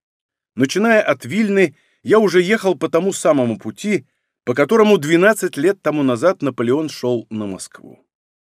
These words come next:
Я хотел было осмотреть Смоленск и Москву, но для этого нужно было бы сделать крюк верст в двести, что было для меня невозможным. Проведя один день в Витебске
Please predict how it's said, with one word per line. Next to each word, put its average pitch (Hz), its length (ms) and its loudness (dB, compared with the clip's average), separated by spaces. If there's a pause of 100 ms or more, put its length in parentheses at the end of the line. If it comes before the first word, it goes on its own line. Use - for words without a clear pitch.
(640)
Я 165 120 2
хотел 208 280 0
было 202 240 4
осмотреть 185 460 0
Смоленск 170 580 0
и 147 40 0
Москву, 143 480 -2
но 147 140 0
для 143 160 0
этого 202 260 -2
нужно 175 280 -2
было 170 200 -2
бы 160 100 0
сделать 165 340 -2
крюк 208 360 -4
верст 127 340 -4
в 101 80 -12
двести, 117 600 -4 (340)
что 214 240 -2
было 190 240 0
для 160 140 -6
меня 180 280 0
невозможным. 139 800 -4 (1080)
Проведя 170 460 2
один 180 380 0
день 185 220 0
в 160 40 -6
Витебске 151 720 -4